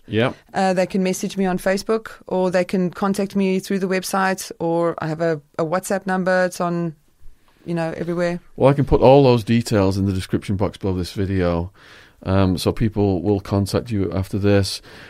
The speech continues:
Speaker 1: To people out there who've watched this then, and are either they have cancer or they know someone with cancer, what would you say to those people?
Speaker 2: It's,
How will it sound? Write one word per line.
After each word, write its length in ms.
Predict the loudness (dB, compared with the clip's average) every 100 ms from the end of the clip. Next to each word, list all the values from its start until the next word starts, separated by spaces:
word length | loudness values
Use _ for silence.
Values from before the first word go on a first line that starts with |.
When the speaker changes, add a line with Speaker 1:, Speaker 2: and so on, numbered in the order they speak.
| -20 _ _ _ -20 _ -6
Speaker 1:
To 100 | 2
people 300 | 4 6 6
out 200 | 6 4
there 280 | 6 6 4
who've 260 | 0 0
watched 360 | 2 2 2 -2
this 280 | -2 -2 -4
then, 420 | -2 0 -2 -6 _ _ -20 -20 -20 -20 _ _ -2
and 680 | 2 4 4 4 2 0 -4 -14 -2
are 720 | 4 6 8 8 8 6 0 -12 -20 -20 -20
either 520 | -18 -8 -2 2 2 4
they 140 | 4
have 200 | 4 0
cancer 460 | 0 -2 -2 0 2
or 200 | 4 4
they 140 | 4
know 200 | 4 2
someone 400 | 0 -2 0 -2
with 120 | -4
cancer, 680 | -6 -6 -6 -6 -4 -4 -4 -10 -20 -20 -20 _ _ -12
what 300 | 4 6 6
would 160 | 4
you 80 | 2
say 180 | 2 2
to 120 | 4
those 200 | 2 2
people? 520 | 0 -2 0 0 0 -2 -10 -18 _ _ _ _ _ _ _ -20 -20 -20 -20 -20 -20 _ _ _ _ _ _ _ _ _ _ _ _ _ _ _ _
Speaker 2:
It's, 320 | -2 -2 -8